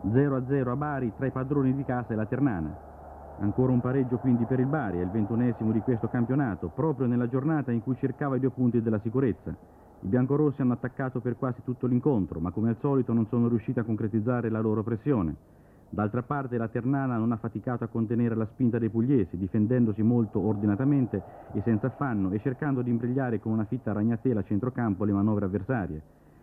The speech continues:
La partita è stata veloce nonostante il clima fosse pesante, pochi però gli affondi e le azioni pericolose dall'una e dall'altra parte.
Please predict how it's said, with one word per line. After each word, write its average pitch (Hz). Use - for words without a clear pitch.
La 110
partita 143
è 139
stata 139
veloce 143
nonostante 113
il 107
clima 123
fosse 123
pesante, 110
pochi 147
però 135
gli 127
affondi 131
e 120
le 131
azioni 135
pericolose 123
dall'una 117
e -
dall'altra 110
parte. -